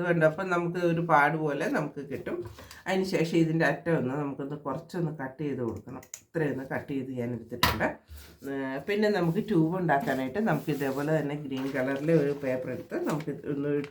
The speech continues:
ട്യൂബ്, ചെറിയൊരു ട്യൂബും കൂടെ നമുക്ക് ഉണ്ടാക്കിയെടുക്കാം. ഇത് മുഴുവനായിട്ട്, ഈ പേപ്പർ മുഴുവനായിട്ട് എടുക്കണമെന്നുണ്ടെങ്കിൽ അങ്ങനെ വേണമെങ്കിലും അങ്ങനെ എടുത്ത് നിങ്ങൾക്ക് ട്യൂബ് ഉണ്ടാക്കണം. ഞാനിപ്പോൾ ഒരു ചെറിയൊരു ട്യൂബാണ് ഉണ്ടാക്കുന്നത്. അതിന്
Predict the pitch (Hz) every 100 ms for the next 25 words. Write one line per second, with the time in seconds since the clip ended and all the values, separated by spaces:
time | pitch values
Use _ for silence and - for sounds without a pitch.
0 | - 139 139 143 147 139 139 123 143 131
1 | 131 135 165 214 127 120 117 110 - 135
2 | - 165 - - - - - - - -
3 | - - _ _ - - - - - -
4 | - - - - - - - 208 233 208
5 | 202 208 214 226 220 220 185 196 220 220
6 | 196 196 196 208 214 175 196 196 208 185
7 | 185 202 180 175 185 175 175 190 320 190
8 | 165 165 151 - 165 165 156 165 151 147
9 | 139 123 147 147 143 135 135 170 175 190
10 | 180 190 165 175 175 160 170 156 151 143
11 | 113 117 117 120 - - - - - -
12 | 170